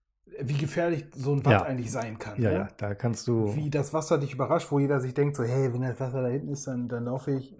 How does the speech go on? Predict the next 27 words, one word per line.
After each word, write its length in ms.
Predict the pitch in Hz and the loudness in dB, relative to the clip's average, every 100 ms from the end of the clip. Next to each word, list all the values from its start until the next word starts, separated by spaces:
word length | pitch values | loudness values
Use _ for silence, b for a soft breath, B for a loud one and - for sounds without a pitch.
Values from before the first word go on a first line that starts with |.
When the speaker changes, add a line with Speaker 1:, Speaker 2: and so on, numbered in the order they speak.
| 160 | -14
Speaker 1:
und 140 | 143 131 | -6 -4
dann 180 | 135 131 | -4 -2
bin 100 | 135 | -4
ich 140 | 127 | -4
schneller 240 | 135 131 | -4 -2
wie 80 | 127 | -2
das 180 | 127 - | -2 -2
Wasser“, 300 | 160 160 123 | -6 -2 -4
aber 400 | 117 123 120 - - - | -2 -4 -4 -8 -16 -8
Speaker 2:
Das 160 | 135 | -6
kannst 180 | 127 113 | -4 -2
du 60 | 110 | 0
voll 220 | - 120 | 2 2
vergessen. 320 | 104 92 107 | 2 0 0
Speaker 1:
das 160 | - - | -4 -4
kann 160 | 147 | 0
man 220 | 143 127 | 0 2
wirklich 280 | 143 160 147 | 0 -2 -4
komplett 340 | - 131 165 175 | -2 -2 -2 0
vergessen, 520 | 202 180 196 208 202 | 0 2 0 0 0
weil 140 | 147 | 2
das 180 | 135 131 | 2 0
Wasser 240 | 147 - 143 | -8 -6 -8
kommt 220 | 147 147 | -6 -6
extrem 340 | 139 - 156 | -8 -4 -6
schnell 200 | 143 156 | -4 -4
und 180 | 127 123 | -4 -4